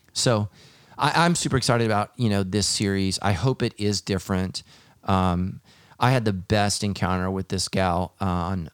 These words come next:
um, Sunday. I think it was at the eleven o'clock service at the Hunter Park. I was teaching live, and there was kind of a line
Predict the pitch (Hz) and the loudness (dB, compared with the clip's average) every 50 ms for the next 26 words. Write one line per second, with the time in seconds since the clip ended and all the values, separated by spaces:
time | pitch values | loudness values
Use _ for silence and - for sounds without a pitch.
0 | _ - 98 92 90 87 90 52 50 50 - - - - - - - 120 113 113 | _ -6 -6 -4 -4 -4 -6 -8 -8 -10 -12 -12 -10 -8 -4 0 0 2 2 2
1 | 107 104 - 139 123 107 95 - 98 95 98 98 92 101 - - - - - - | 0 0 0 -2 -2 -2 -4 -4 -4 -2 -2 -2 -2 -2 -2 -4 -4 -4 -4 -2
2 | 98 92 90 - - 87 - 95 107 98 87 - - - 92 90 87 - - - | -2 -2 -2 -2 -4 -4 -2 -2 -2 -2 -2 -2 -2 0 0 0 0 -4 -8 -14
3 | _ _ - - 104 98 - - - 107 - - 104 98 92 90 90 90 90 90 | _ _ -4 -2 -2 -2 -2 -2 -4 -2 -2 -2 -2 0 0 0 0 0 0 0
4 | 92 85 87 90 92 92 - - - - _ _ _ - 123 113 - - 170 156 | -2 -2 -4 -6 -6 -8 -12 -18 -20 -20 _ _ _ -2 0 0 2 2 2 2
5 | 127 107 95 92 92 98 101 104 107 113 | 2 0 0 0 0 0 0 0 -2 -4